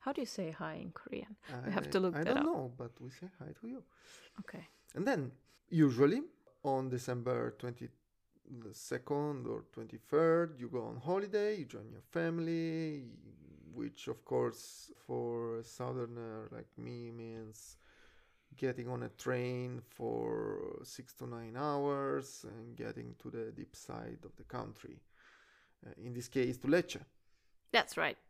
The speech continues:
Speaker 1: And yeah, for me, the journey could actually be shorter since my parents live in Tuscany, uh, which is a two-hour drive from here. But the point is, you usually get to your family home.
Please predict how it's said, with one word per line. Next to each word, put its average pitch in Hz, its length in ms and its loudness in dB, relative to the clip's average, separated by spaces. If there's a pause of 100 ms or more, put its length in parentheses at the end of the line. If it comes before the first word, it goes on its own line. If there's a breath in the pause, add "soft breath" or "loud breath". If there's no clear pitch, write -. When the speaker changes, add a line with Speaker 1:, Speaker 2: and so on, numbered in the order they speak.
(120)
Speaker 1:
And 165 420 -4 (380 loud breath)
yeah, 202 120 6
for - 200 0
me, 247 160 6
the 226 200 8 (200)
journey 180 800 2 (180)
could 180 220 -2
actually 160 760 -2 (540)
be 160 180 4
shorter 156 640 2 (480 loud breath)
since - 360 -2
my 170 240 4
parents 160 460 -4
live 156 120 -2
in 151 120 -2
Tuscany, 233 600 0 (100)
uh, 143 600 -4
which - 260 -10
is 156 120 -6
a 127 160 -2 (140)
two-hour 143 360 -4
drive 180 260 -6
from 160 200 -8
here. 202 260 0
But 196 240 -2
the 180 80 -4
point 226 260 0
is, 196 300 -2
you 202 180 6
usually 190 440 0
get 170 220 0
to - 160 -10
your 151 80 -4
family 139 360 -6
home. 147 340 -8